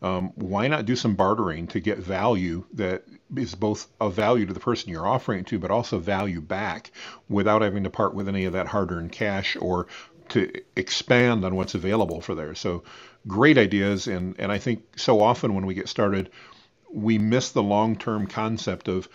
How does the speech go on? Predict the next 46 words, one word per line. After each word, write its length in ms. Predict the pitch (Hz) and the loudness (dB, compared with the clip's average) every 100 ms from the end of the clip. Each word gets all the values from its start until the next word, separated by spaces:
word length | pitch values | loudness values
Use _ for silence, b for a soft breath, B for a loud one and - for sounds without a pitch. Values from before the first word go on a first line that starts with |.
| B B | B B
where 260 | - 92 110 | -8 2 4
do 80 | 113 | 6
we 120 | 104 | 4
wanna 240 | 98 95 | 2 0
grow 200 | 90 101 98 | 0 0 0
that 180 | 85 | -2
business 340 | 82 90 90 - | -4 -8 -10 -2
to. 200 | - 101 | 2 2
And 80 | 92 | 0
like 140 | 101 | -6
you 80 | 98 | -6
said, 280 | - 107 - B B - | -2 -2 -4 B B -4
the 80 | 104 | -2
ability 480 | 90 113 113 120 101 | 0 0 2 2 0
to 100 | 92 | -2
partner 480 | - - 147 113 90 | -4 0 0 -2 -4
with 200 | 92 95 | -2 -4
other 180 | 92 | -4
people, 480 | 92 110 104 101 92 _ _ - | -4 -2 0 -2 -2 _ _ -4
give 220 | 117 117 | -2 0
them 160 | 127 | -2
a 40 | 110 | -2
piece 280 | - 107 - | -4 -6 -4
of 80 | |
the 60 | 95 | -6
pie, 440 | - 101 87 87 - - | -2 -2 -2 -4 -10 -12
gives 280 | 98 120 98 | 0 0 2
you 120 | 110 135 | 0 2
that 140 | 120 | 2
ability 540 | 90 98 92 95 90 85 _ _ _ _ _ _ - - - | 0 -4 -2 -2 -4 -8 _ _ _ _ _ _ -16 -16 -8
to 140 | - | -4
grow 380 | 101 92 101 110 | -2 2 4 4
it 80 | - | 2
far 380 | - - 113 110 | -2 2 4 2
beyond 600 | 95 92 95 98 90 90 B B B | 0 -2 0 0 -2 -8 B B B
just 340 | 92 107 101 - | -6 -2 -2 0
a, 260 | 87 90 | -2 -2
a 80 | 85 - | -4 -8
twenty 360 | - 104 98 98 | -6 -2 0 0
or 80 | 85 | -2
thirty 300 | - 104 98 | 0 0 2
thousand 380 | - 98 87 92 | 0 0 0 -2
dollar 280 | 90 87 85 | -2 -2 -4
a 40 | |
month 240 | 87 85 | -6 -6
business, 400 | 95 98 92 85 | -4 -2 -2 -6